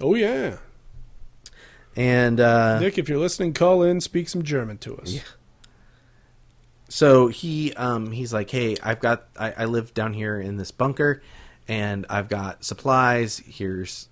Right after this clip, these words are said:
Speaker 2: the stretcher. Let's get this guy out of here."
Speaker 1: Right.
Speaker 2: So they get Chris out, and they take him back to the bunker.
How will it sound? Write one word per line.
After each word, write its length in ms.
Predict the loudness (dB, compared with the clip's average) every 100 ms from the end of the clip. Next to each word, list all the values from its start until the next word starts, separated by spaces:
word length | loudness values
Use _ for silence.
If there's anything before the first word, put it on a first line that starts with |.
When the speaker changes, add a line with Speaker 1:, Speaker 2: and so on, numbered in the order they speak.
| -20
Speaker 2:
the 60 | -14
stretcher. 580 | -6 0 0 2 0 -2 -10 _ _
Let's 220 | -8 -8 -6
get 160 | -8
this 140 | -6 -6
guy 240 | -6 -6
out 160 | -6 -8
of 60 |
here." 240 | -12 -16 -20 -14
Speaker 1:
Right. 420 | -8 -6 -6 -10 -16
Speaker 2:
So 220 | -16 -6 2
they 380 | 4 4 2 -4 _ _ _ -10
get 280 | 2 2 2
Chris 540 | 0 4 4 0 -6 -12 _
out, 440 | -4 -4 -4 -8 -20 _ _ _ _ -8
and 120 | -4
they 80 | -4
take 320 | -4 -4 -2
him 240 | -4 -4
back 420 | -4 -4 -4 -8 -20 -14
to 360 | -6 -6 -6 -10 _ -18
the 180 | -10 -8
bunker. 540 | -6 -8 -8 -14 -16